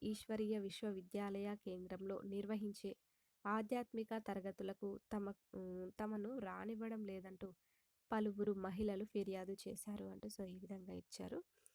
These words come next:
అయితే ఇక్కడ మనకైతే, "మాకు ఉద్యోగాలు ఇవ్వండి, డిఎస్సి పంతొమ్మిది వందల తొంభై ఎనిమిది క్వాలిఫైడ్ టీచర్ల మొర" అంటూ,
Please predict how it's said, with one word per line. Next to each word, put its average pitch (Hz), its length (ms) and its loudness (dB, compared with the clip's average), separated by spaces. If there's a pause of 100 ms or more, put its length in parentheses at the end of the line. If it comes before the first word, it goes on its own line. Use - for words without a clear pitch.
(220)
అయితే 214 200 0
ఇక్కడ 196 180 -4
మనకైతే, 190 500 -4 (460)
"మాకు 208 560 4
ఉద్యోగాలు 196 520 4
ఇవ్వండి, 185 480 0
డిఎస్సి 208 460 2
పంతొమ్మిది 202 520 -2
వందల 190 280 -2
తొంభై 190 400 -2
ఎనిమిది 185 420 0
క్వాలిఫైడ్ 196 720 2
టీచర్ల 190 420 0
మొర" 180 260 -2
అంటూ, 180 340 -6